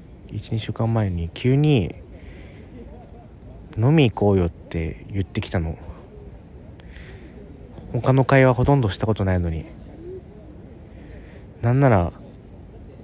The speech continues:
「あれ、この人名前なんだっけ？」ぐらいの人。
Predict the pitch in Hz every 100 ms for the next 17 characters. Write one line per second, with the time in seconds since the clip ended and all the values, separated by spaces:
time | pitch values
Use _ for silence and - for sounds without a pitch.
0 | - - - 95 113 117 127 - 95 110
1 | 117 131 127 - 92 - 110 107 90 82
2 | -